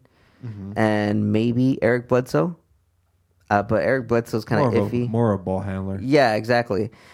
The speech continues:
Speaker 2: And Giannis, I, though granted, Giannis hit two threes today. He was two for four, I believe, which, uh, for, by his standards <laughs> was
Speaker 1: It's great,
Speaker 2: impressive.
Speaker 1: yeah.
Speaker 2: Yeah, 'cause the guy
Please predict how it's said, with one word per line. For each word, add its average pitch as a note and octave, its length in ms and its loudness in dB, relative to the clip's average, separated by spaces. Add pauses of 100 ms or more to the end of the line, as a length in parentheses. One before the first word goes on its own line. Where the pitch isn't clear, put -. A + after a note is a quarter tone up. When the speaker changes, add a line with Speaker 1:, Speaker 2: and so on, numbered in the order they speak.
(160)
Speaker 2:
And A2+ 600 2 (260)
Giannis, B2+ 580 2
I, A#2+ 320 2
though D#3 240 6
granted, C3+ 420 0
Giannis A#2 300 0
hit C3 160 -2
two B2+ 180 0
threes B2 640 -2
today. A#2+ 340 2
He C3+ 200 -4
was G#2+ 160 -2
two B2 160 -2
for - 140 -10
four, A2 300 -2
I A#2 40 -4
believe, B2+ 380 -4 (540)
which, G#2 340 -4
uh, F#2+ 380 0
for, A2+ 200 0
by A#2 220 2
his A#2 180 2
standards B2 480 0
<laughs> C3 80 2
was A2 160 2
Speaker 1:
It's D#3 80 4 (100)
great, B2 200 6
Speaker 2:
impressive. C#3+ 280 0
Speaker 1:
yeah. G2 160 -8
Speaker 2:
Yeah, A2+ 280 0 (460)
'cause A2+ 160 0
the A#2+ 80 -2
guy A#2+ 360 2